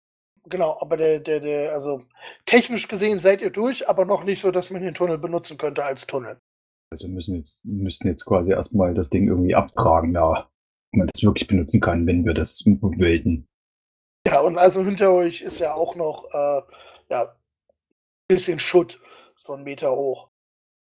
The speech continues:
Speaker 1: Fällt das abzutragen, aber das, genau, das müsste <coughs> auch noch passieren.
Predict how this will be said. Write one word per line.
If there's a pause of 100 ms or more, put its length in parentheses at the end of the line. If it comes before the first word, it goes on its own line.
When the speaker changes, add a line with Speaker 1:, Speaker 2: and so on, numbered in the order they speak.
(260)
Speaker 1:
Fällt
das
abzutragen,
aber
das,
genau,
das
müsste (580)
<coughs> (1120)
auch
noch
passieren.